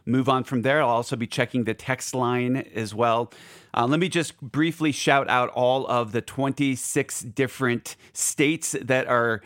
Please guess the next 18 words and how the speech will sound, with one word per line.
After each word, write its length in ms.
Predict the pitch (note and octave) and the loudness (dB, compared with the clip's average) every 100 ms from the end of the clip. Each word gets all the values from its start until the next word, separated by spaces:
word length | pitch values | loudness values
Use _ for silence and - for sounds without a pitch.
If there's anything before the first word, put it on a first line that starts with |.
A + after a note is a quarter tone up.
| - - | -14 -2
currently 460 | D3+ C#3 C3+ C3 | 0 0 0 -4
tuning 380 | - C#3+ C#3 C3+ | 0 2 2 2
in 300 | C3+ C3 B2+ | 2 0 0
on 220 | B2+ B2 | 0 0
eighty-eight 560 | C3+ C3 C3 C3 C3 B2+ | 0 2 2 2 0 -2
different 340 | B2+ C3 A#2 | -2 -2 -2
stations. 720 | - - B2+ C3+ - F#2+ G2+ | -2 0 0 0 -2 -4 -4
So, 200 | - B2+ | -2 0
of 80 | A2+ | 0
course, 360 | C#3+ B2+ - - - - | -2 -2 -4 -12 -18 -10
we've 220 | B2+ B2+ G2+ | -2 0 4
got 240 | B2+ B2 | 2 4
our 220 | A#2+ A#2 | 2 0
very 400 | G#2+ C3 C3 C3 | 2 0 0 -2
own 480 | - A#2+ A#2+ A#2+ B2 | 0 2 2 0 -2
Grace 340 | A#2+ B2+ B2 | 0 0 2
F 180 | B2+ A#2 | 0 2
M 300 | B2 D#3+ F#3+ | 2 0 -2